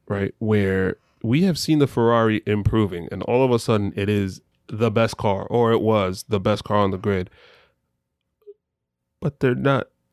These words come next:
getting the results to show for it. And that, that is literally putting the crown on Max Verstappen's head.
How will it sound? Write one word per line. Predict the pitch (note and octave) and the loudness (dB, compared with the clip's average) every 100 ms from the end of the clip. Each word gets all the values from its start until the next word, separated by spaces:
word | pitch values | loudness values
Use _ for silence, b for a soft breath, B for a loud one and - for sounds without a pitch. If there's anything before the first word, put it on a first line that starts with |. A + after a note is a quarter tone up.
| _ _ _ | _ _ _
getting | - B2+ B2+ | -6 -4 0
the | G#2 | 0
results | G2 F#2+ G#2 - - | 0 0 0 -2 -6
to | - F#2+ | -8 -6
show | - - G#2 F#2+ | -6 -2 0 0
for | - E2+ | -2 -12
it. | C2+ - | -12 -12
And | G#2 G#2 | -6 0
that, | A2 A#2 | 0 0
that | A#2 A#2 C#3+ - | -2 0 0 2
is | A#2+ A2+ | 0 2
literally | A#2+ A#2 A2+ A2 G2+ - _ _ _ _ _ _ _ _ _ _ - | 2 4 4 2 0 -6 _ _ _ _ _ _ _ _ _ _ 0
putting | B2+ A2+ | 2 2
the | |
crown | G#2+ B2 A2+ | 0 2 2
on | G#2+ | 2
Max | G#2+ G2+ | 2 0
Verstappen's | - G2+ G#2 G#2+ | -4 -2 -2 -4
head. | A2+ D3+ | -8 -8